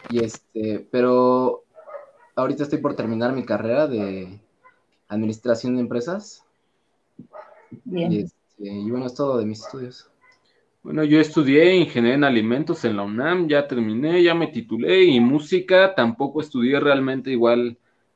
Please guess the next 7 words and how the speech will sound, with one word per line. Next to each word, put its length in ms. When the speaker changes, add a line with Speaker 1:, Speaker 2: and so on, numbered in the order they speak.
Speaker 3:
estudié 460
con 200
la 140
tecnología, 720
¿no? 200
Leyendo 680
blogs, 920